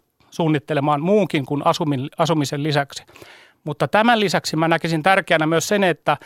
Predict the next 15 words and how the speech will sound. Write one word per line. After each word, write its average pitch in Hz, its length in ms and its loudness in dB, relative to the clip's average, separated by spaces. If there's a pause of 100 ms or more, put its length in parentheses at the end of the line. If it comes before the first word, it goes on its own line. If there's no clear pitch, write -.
(160)
tässähän 180 400 0
on 160 80 -2
kysymys 180 480 -2
myös 160 380 -2
kiinteistön 165 720 -2
arvon 160 520 0
säilyttämisestä. 143 1000 -2 (1400)
Ver-, 190 300 0
versus 208 460 2
siihen, 175 400 0
että 160 240 -4
jos 196 400 0
meillä 165 280 2
on 156 80 2
suunnittelematon 151 1080 -2